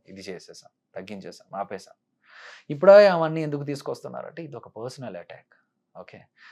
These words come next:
and ఇంకొకటి, and ఇంకొకటి నేను ఇదే ఇది చెప్పాలి, గ్రాడ్యుయేట్ కాదు,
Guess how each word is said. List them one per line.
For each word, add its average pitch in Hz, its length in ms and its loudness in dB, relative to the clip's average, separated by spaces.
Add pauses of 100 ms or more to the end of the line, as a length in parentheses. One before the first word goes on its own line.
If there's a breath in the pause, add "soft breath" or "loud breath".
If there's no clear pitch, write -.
(380 loud breath)
and 143 220 -8
ఇంకొకటి, 147 500 -4 (120)
and 110 160 -12
ఇంకొకటి 117 440 -14 (120)
నేను 95 220 -18
ఇదే 90 220 -14
ఇది 95 220 -18
చెప్పాలి, - 340 -20 (500 loud breath)
గ్రాడ్యుయేట్ 147 560 0
కాదు, 135 380 -2